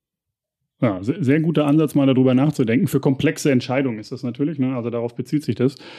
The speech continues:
zu sagen, „Banish PowerPoint in favor for narratives.“ Ähm, also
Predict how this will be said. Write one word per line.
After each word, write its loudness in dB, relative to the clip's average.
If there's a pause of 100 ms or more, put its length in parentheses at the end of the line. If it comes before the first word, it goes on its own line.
(240)
zu 0
sagen, 4
„Banish 2
PowerPoint -2
in 0
favor -4
for -6
narratives.“ -4 (120)
Ähm, -2
also -8